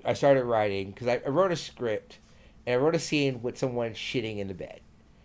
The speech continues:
right? 'Cause, like, I was like, "Oh, this is funny." I was twenty-one at the time, mind you.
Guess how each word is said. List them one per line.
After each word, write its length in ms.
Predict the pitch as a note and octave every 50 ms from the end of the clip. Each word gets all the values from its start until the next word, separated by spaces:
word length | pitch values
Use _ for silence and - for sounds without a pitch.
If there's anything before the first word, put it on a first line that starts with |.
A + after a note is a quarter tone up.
| - - - - - -
right? 340 | F#2+ F#2+ F#2+ G2+ G2+ - - - - - - -
'Cause, 160 | - D3 C3+ B2
like, 120 | C3 B2+
I 120 | C#3+ C#3+
was 100 | C#3 B2+
like, 180 | B2+ B2 B2 - -
"Oh, 220 | F3 F#3+ F3+ D3+ C#3
this 120 | C3+ C3
is 80 | A#2+ -
funny." 380 | - C#3+ B2+ G#2+ F2 E2 - - - -
I 60 | - G2
was 100 | F2+ -
twenty-one 480 | - - - D3+ D3 C#3 B2+ B2 A2
at 160 | G2+ - -
the 80 | - -
time, 260 | - F2 D#2 C#2 D2+ D#2
mind 280 | B1+ A#1+ A#1+ - - -
you. 200 | B1 A#1+ -